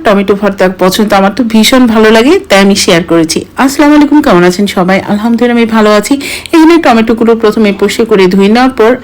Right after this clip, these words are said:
এখানে এভাবে করে আমি কেটে নিয়েছি। তো এখানে আমি একটা কেটে নিলাম, তো বাদ বাকিগুলো আমি অফ স্ক্রিনে কেটে নিয়েছি।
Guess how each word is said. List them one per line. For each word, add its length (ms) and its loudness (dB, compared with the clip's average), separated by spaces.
এখানে 380 -2
এভাবে 300 0
করে 220 2
আমি 200 2
কেটে 320 0
নিয়েছি। 440 -2
তো 60 0
এখানে 220 2
আমি 180 2
একটা 320 -2
কেটে 300 0
নিলাম, 420 2
তো 80 0
বাদ 320 0
বাকিগুলো 380 2
আমি 260 2
অফ 120 -4
স্ক্রিনে 320 0
কেটে 260 -4
নিয়েছি। 520 -4